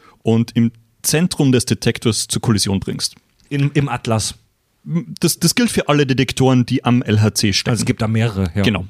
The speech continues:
Speaker 1: Das sind vier Stück. Atlas, C M S, Alice und L H C B.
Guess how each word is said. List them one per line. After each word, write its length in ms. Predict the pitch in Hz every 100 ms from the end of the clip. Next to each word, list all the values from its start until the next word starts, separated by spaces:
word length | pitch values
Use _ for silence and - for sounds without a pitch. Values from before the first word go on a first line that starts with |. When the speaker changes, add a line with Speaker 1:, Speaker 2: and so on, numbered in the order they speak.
| -
Speaker 1:
Das 160 | 117
sind 300 | - 120 117
vier 220 | 113 127 113
Stück. 380 | - - - -
Atlas, 500 | 139 - 151 143 -
C 160 | -
M 120 | 107 123
S, 340 | 143 - - _ _
Alice 340 | 117 127 131 127
und 80 | 107
L 140 | 107
H 80 | 104
C 100 | 107
B. 160 | 131